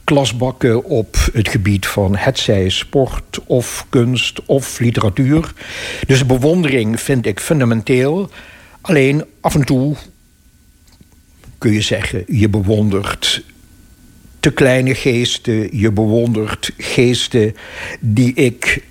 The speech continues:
om diverse redenen niet kan navoelen. En dan heb je weer die polemiek. Curieus is dat wij op ons zestiende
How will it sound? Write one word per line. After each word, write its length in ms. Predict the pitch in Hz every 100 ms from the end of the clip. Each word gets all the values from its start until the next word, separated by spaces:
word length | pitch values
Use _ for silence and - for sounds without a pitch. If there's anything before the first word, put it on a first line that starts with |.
| -
om 360 | - 104 101 95
diverse 520 | 98 107 131 107 110
redenen 680 | 95 104 104 95 101 95 95 -
niet 460 | 104 104 110 110 -
kan 340 | - 95 90 95
navoelen. 680 | 101 135 - 156 143 139 - - -
En 120 | 143
dan 140 | 151
heb 180 | 151 175
je 100 | 156
weer 220 | 131 127
die 100 | 120
polemiek. 640 | 120 135 117 123 202 - - - - - - - - - - -
Curieus 520 | 160 151 165 170 -
is 300 | 151 147 -
dat 200 | 139 131
wij 280 | 131 127 123
op 280 | - 143 -
ons 480 | 151 127 - - -
zestiende 880 | 202 - - 156 143 127 123 120